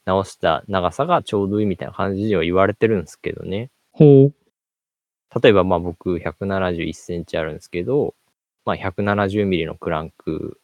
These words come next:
Speaker 1: がいいみたいな感じの空気はあるんですよ。
Speaker 2: はい。
Speaker 1: ですけど、あ、そう、クランク長って五ミリ間隔であるんですよね。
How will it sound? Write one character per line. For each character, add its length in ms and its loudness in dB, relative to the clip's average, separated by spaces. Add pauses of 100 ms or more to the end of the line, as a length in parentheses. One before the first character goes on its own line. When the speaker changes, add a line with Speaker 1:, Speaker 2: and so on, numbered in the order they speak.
(240)
Speaker 1:
が 260 -2 (180)
い 140 -6
い 40 -10
み 120 -14
た 140 -20
い 80 -18
な 80 -20
感 240 -10
じ 140 -6
の 200 -12 (640)
空 160 -4
気 80 -4
は 100 4
あ 60 4
る 100 -8
ん 40 -20
で 60 -20
す 80 -20
よ。 200 -12 (140)
Speaker 2:
は 140 4
い。 160 -2 (680)
Speaker 1:
で 80 2
す 260 -18
け 120 2
ど、 460 6 (320)
あ、 300 2
そ 140 2
う、 80 -6 (100)
ク 80 0
ラ 80 6
ン 40 -2
ク 60 -8
長 120 4
っ 20 4
て 80 0
五 160 4
ミ 100 4
リ 340 2
間 180 2
隔 200 -2
で 80 0
あ 80 2
る 100 -4
ん 80 -8
で 180 -8
す 120 -14
よ 60 -10
ね。 220 -12